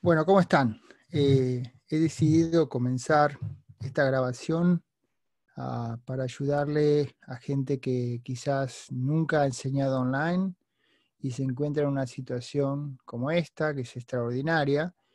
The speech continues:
en la cual va a tener que comenzar a ofrecerle las clases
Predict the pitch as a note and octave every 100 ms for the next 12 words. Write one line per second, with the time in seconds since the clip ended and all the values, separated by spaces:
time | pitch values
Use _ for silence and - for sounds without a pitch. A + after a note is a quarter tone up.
0 | _ _ _ _ C3 B2+ A#2+ A#2 - C#3+
1 | C3+ C3+ C3 B2+ - _ _ A#2+ B2 B2
2 | B2 B2 A#2+ B2+ A#2+ A#2 A2+ _ _ _
3 | - B2+ A#2+ B2 C3+ B2+ B2+ A#2 A2 A#2
4 | - C3 A#2+ C#3+ C3 B2+ B2 B2 _ _
5 | _ _ B2 - D#3+ D#3+ - C#3 C#3 -